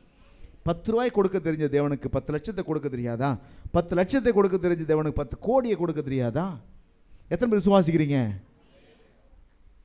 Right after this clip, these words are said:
அநேகருடைய பிரச்சனை என்ன தெரியுமா? அவங்க நாக்கு தான் சரியில்லை. எப்பொழுதுமே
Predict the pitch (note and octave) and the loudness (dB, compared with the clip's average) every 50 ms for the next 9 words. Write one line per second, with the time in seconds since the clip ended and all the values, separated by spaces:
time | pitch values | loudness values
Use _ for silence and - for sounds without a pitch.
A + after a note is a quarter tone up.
0 | - D#3+ G#3 C4 C#4 C4 C4+ B3 G#3 G3 F#3 - G#3+ A#3 A3+ - C4 A#3 G#3+ G3+ | -2 2 2 2 2 2 0 0 -2 -2 0 0 0 0 0 -2 -4 -4 -2 -4
1 | F3 E3+ E3 D#3 D3+ D#3 F3+ F#3 F3 F3 E3 D3+ D3+ F#3 A#3+ B3+ B3+ - A#3 A#3+ | -2 -2 -2 -2 -2 -2 -2 -2 -2 -2 -2 -4 -2 -2 -2 -2 -2 -4 -6 -6
2 | A3+ A#3 G3 F#3+ G3+ F#3 D#3+ C#3 A#2+ G#2+ G2 F#2+ D#2+ - - - - - - - | -6 -4 -4 -4 -2 -2 -2 -2 -2 -2 -4 -6 -8 -10 -12 -14 -16 -20 -20 -20
3 | - - - - - - _ - - - - - - - _ _ _ - F#3+ G#3+ | -20 -20 -20 -20 -20 -20 _ -20 -20 -20 -20 -20 -20 -20 _ _ _ -2 0 2
4 | A3 C#4+ C#4 C4+ C4+ C#4 | 6 6 6 6 6 2